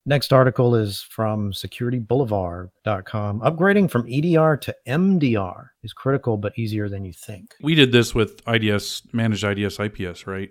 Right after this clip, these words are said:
Speaker 2: Instead of going down the route of managing ourselves, you know, people say that there's a lack of talent in InfoSec. There's definitely a lack of highly experienced talent in InfoSec.
Speaker 1: Mm-hmm.
Speaker 2: I think you can train a lot of people, do a lot of things. But E D R, as we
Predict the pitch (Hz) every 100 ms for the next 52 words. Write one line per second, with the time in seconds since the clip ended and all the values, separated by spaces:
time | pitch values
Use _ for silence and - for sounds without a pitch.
0 | - 101 104 98 104 101 98 95 98 95
1 | 92 98 95 92 95 92 - 113 113 110
2 | 104 - 110 98 98 101 113 107 - 110
3 | 104 98 98 98 98 98 98 - 95 -
4 | 104 104 107 - _ 110 104 104 107 107
5 | - 110 110 107 101 113 117 113 101 104
6 | 104 101 101 95 90 _ _ _ - 107
7 | 101 95 - 107 123 175 170 - 165 180
8 | 175 - 165 - 175 - 175 175 _ 98
9 | 92 113 _ 110 117 107 98 98 - 101
10 | 107 110 110 113 107 117 - 110 104 104
11 | 104 101 95 110 117 117 113 113 113 156
12 | 170 143 135 139 139 110 104 95 101 101